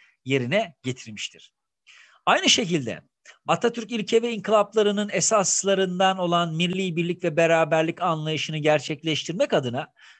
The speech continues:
üç Mart bin dokuz yüz yirmi dört tarihinde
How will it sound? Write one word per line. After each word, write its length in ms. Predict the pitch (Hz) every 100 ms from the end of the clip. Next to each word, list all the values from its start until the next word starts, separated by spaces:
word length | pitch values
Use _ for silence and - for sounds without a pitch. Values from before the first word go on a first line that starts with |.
| _ -
üç 300 | 247 - 190
Mart 280 | 202 196
bin 160 | 196 190
dokuz 320 | 196 - 214
yüz 120 | 202
yirmi 340 | 175 185 185 160
dört 300 | 214 220 -
tarihinde 800 | 151 139 120 120 120 180 233